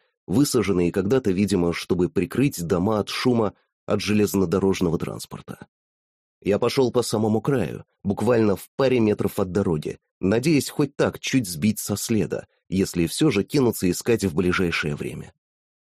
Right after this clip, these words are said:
Если к утру, например, то и чёрт с ними. Я уже далеко буду,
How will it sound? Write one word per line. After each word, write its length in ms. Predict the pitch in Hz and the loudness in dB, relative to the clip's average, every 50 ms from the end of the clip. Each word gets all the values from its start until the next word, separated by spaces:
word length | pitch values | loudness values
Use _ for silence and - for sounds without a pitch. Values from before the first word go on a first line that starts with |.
| _ _ _ _ - | _ _ _ _ -4
Если 400 | 87 98 98 - - 98 92 90 | 0 0 0 0 0 0 0 0
к 120 | 80 - | 0 0
утру, 220 | 101 - - - 180 | 0 2 2 2 2
например, 520 | 151 104 - - 69 64 - - - - - | 2 0 -2 -4 -8 -10 -10 -12 -16 -18 -4
то 100 | - 226 | 0 2
и 100 | 185 165 | 2 2
чёрт 300 | 156 - - 175 - - | 2 0 -2 -2 -2 -4
с 100 | - - | -8 -10
ними. 300 | - - - - - - - _ _ _ _ - | -10 -12 -12 -14 -16 -18 -20 _ _ _ _ 0
Я 200 | - 190 175 147 | 2 4 4 4
уже 280 | 127 113 101 135 131 | 4 4 2 2 2
далеко 440 | 113 - 113 104 104 101 - 139 131 | 2 2 2 2 2 2 2 0 0
буду, 400 | 95 78 82 73 - 58 53 - | 0 -2 -4 -4 -4 -6 -8 -8